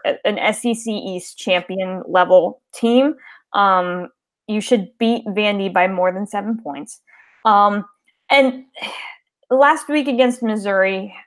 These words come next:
that was, that was a win that probably shouldn't have been a win.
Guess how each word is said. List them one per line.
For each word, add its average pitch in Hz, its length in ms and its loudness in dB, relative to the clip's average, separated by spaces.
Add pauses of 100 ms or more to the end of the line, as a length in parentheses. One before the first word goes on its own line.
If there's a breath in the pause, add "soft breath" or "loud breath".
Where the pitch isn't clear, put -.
(200)
that 214 240 2
was, 220 640 4 (1300)
that 254 260 4
was 339 140 0
a 339 60 4
win 254 280 4
that - 160 -4
probably 226 440 0
shouldn't 208 400 -12
have 185 140 -18
been 180 160 -6
a 165 60 -14
win. 151 240 -16